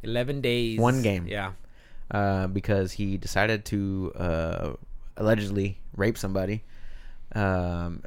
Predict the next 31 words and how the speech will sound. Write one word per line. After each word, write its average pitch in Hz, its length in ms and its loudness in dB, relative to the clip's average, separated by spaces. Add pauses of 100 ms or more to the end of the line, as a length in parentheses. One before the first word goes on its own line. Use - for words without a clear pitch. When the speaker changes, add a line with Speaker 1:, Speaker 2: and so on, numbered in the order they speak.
(120)
Speaker 2:
and, 87 540 -2
uh, 85 200 0
that's 92 160 0
crazy 95 260 2
shit, 113 320 0
dude. 92 260 -2
I - 100 -6
don't 101 80 0
know 104 100 4
if 101 60 0
you 104 100 0
saw, 107 400 0 (160)
like, 104 120 2
Speaker 1:
Uh, 135 160 4
I, 165 180 2
Speaker 2:
the 175 120 8
Speaker 1:
uh, - 40 -4
Speaker 2:
text 131 360 8
that 117 140 4
he 123 80 4
sent, 131 400 2
the 117 100 10
broken 135 400 12
English 131 460 2
text 175 280 12
Speaker 1:
Oh, 131 160 12
man, 151 360 6
he 196 80 6
was 220 60 6
Speaker 2:
that 127 100 10
he 131 60 8